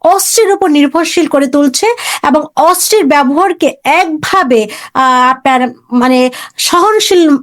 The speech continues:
সহনশীলতার মধ্যে দিয়ে হাজির করছে। এখন তাহলে সরকার জানে এখানে উগ্রবাদী গোষ্ঠী আছে, সরকার সবাইকে সতর্ক থাকতে বলছেন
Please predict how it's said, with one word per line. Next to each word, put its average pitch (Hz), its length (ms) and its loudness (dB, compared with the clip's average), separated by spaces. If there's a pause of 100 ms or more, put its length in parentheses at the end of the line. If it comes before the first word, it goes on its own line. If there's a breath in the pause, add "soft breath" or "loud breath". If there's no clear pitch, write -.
সহনশীলতার 311 600 0
মধ্যে 247 240 2
দিয়ে 330 140 0
হাজির 370 360 2
করছে। 185 360 -2 (460 loud breath)
এখন 392 320 -2 (220 loud breath)
তাহলে 349 340 0
সরকার 320 360 0
জানে 285 240 0
এখানে 285 280 2
উগ্রবাদী 269 380 0
গোষ্ঠী 247 340 0
আছে, 262 320 0 (200 loud breath)
সরকার 302 420 0
সবাইকে 277 380 -2
সতর্ক 302 400 -2
থাকতে 277 320 -4
বলছেন 254 460 0